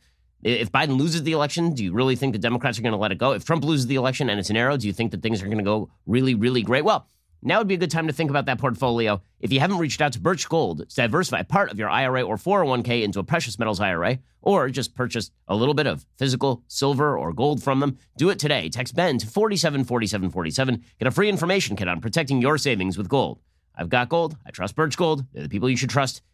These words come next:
as well. Text Ben to forty-seven forty-seven forty-seven. Open a precious metals I R A today. Again, text Ben to forty-seven forty-seven forty-seven. Okay, so big news of yesterday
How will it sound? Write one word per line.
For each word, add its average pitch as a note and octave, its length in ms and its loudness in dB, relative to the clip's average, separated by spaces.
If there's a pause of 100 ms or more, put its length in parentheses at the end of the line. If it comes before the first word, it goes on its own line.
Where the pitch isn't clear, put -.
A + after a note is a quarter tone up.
as F#2+ 180 -2
well. C3 140 2
Text B2+ 220 -2
Ben B2+ 340 2
to G2+ 120 -6
forty-seven D3 540 0
forty-seven A2 420 -2
forty-seven. B2 560 -2 (200)
Open D#3+ 180 2
a - 40 2
precious D#3 360 0
metals C3+ 240 0
I A2+ 140 2
R G#2 100 0
A G2 80 0
today. A#2 320 0
Again, C3 180 2
text B2+ 300 -2
Ben F#2+ 340 -2 (220)
to A2+ 120 -2
forty-seven C3 800 0 (200)
forty-seven G#2+ 680 0 (240)
forty-seven. A2 720 0 (120)
Okay, C3 440 0
so C3+ 200 0
big D#3+ 360 0
news D#3+ 500 0
of - 140 -16
yesterday A2 600 -2